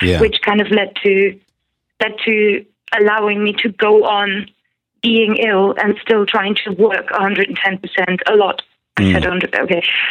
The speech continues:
Speaker 2: a hundred and ten percent a lot harder and a lot longer than I should have. So basically, they, there was no point of recognizing that person's coming to work and she's really not well.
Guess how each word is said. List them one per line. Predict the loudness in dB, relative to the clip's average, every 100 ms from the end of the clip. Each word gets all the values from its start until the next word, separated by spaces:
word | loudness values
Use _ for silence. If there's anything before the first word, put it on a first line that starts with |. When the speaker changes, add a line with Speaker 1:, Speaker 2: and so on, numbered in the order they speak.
| -2
Speaker 2:
a |
hundred | 2 2 0
and | 0
ten | 0 0
percent | -2 -2 0
a |
lot | 2 2 -2
harder | -2 0 0 -2
and | -2 0
a | 0
lot | 0 0
longer | 0 0
than | -2 -2
I |
should | -2 -2
have. | -4 -6 -12 _ _ -18 -12 -6
So | -2
basically, | -2 -4 -2 -2 0
they, | -2 -2 -2 -2
there | 0
was | 2
no | 2 2 2
point | 0 0 0
of | -4 -4
recognizing | -6 -4 -2 -2 0 0
that | 0 -2 -8 -16 -16 -14 -16 -12 -2
person's | -2 0 -2
coming | -2 -4 -2
to | 0
work | 0 0 -2
and | -2
she's | -2 0
really | 0 0
not | 0 0
well. | 2 0 -2